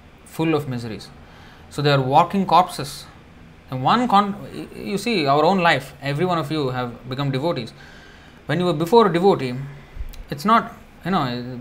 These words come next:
full of struggles. You don't even know who you are and you're completely lost. When come to devotional service, yes, we, it's, it's like we have gotten life now, you know.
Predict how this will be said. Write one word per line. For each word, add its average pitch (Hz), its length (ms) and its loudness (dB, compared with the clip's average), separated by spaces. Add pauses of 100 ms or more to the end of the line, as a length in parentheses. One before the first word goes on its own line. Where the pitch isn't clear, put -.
full 214 200 0
of 202 80 0
struggles. 180 480 0 (300)
You 139 80 -4
don't 170 100 2
even 190 180 0
know 165 160 0
who 156 140 -2
you 151 120 0
are 147 160 2
and 139 100 -2
you're 131 100 -4
completely 160 400 0
lost. 143 280 2 (760)
When 123 160 -6
come 190 160 2
to 185 60 0
devotional 214 440 4
service, 139 380 -2
yes, - 840 -6 (300)
we, - 160 -10 (200)
it's, - 180 -12
it's 127 260 -8
like 127 160 -2
we 123 80 -4
have 127 160 -4
gotten 131 340 0
life 135 540 -6
now, 104 160 -12 (920)
you 110 80 -14
know. 101 120 -10